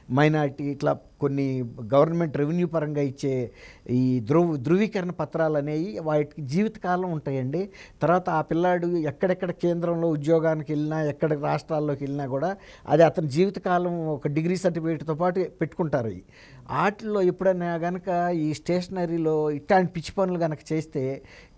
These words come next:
కొన్ని గవర్నమెంట్లు నిర్ద్వందంగా రిజెక్ట్ చేసేస్తాయండి. ఇప్పుడు మిలిటరీ కానీ, డిఫెన్స్, సెంట్రల్ గవర్నమెంట్ వాళ్ళ సిస్టమ్ వాళ్ళకు ఉంటుంది. Only గవర్నమెంట్ ఎంబ్లమ్ ఉండాలి కానీ ఎవరో ప్రైవేట్ వ్యక్తుల ఫోటోలు వేసుకుంటే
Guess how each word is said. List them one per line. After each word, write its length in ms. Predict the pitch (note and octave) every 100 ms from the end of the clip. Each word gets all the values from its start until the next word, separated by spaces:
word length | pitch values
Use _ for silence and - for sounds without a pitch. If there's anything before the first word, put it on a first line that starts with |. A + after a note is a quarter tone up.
| - - -
కొన్ని 180 | E3+ D#3+
గవర్నమెంట్లు 640 | D3+ F3+ F#3 F#3+ F3+ E3+ D#3+
నిర్ద్వందంగా 840 | C#3+ D#3 E3 G3 F#3+ F#3 F3+ E3+ - _ _ _ _ -
రిజెక్ట్ 460 | C3 D3+ G#3+ G#3+ F#3
చేసేస్తాయండి. 760 | D#3+ C#3 - A#2 G2+ A#2 B2+ C#3+ C3+ - - -
ఇప్పుడు 200 | C#3+ C3+
మిలిటరీ 460 | C3+ D#3+ E3 E3+
కానీ, 200 | D#3 D3+
డిఫెన్స్, 580 | C3+ C3 F3 D#3 - D3
సెంట్రల్ 360 | - D#3+ E3+ D#3+
గవర్నమెంట్ 440 | D#3 D3 D3 E3+
వాళ్ళ 400 | D3 C3+ G3 G#3+
సిస్టమ్ 400 | - G3+ - A3
వాళ్ళకు 260 | G3+ F3+ F#3
ఉంటుంది. 320 | F#3 C#3 - - - -
Only 280 | E3 A3+ D#3+
గవర్నమెంట్ 420 | E3 G3 A#3 A3
ఎంబ్లమ్ 340 | G3 G#3 G#3
ఉండాలి 260 | G3+ G3 G3
కానీ 180 | G3 F#3+
ఎవరో 280 | F3+ F#3 G3
ప్రైవేట్ 440 | F#3+ F#3 G3 F#3
వ్యక్తుల 280 | F3+ - F3+
ఫోటోలు 400 | F3 D#3+ F3+ F3
వేసుకుంటే 640 | D#3+ - F3 C#3+ B2+ G3+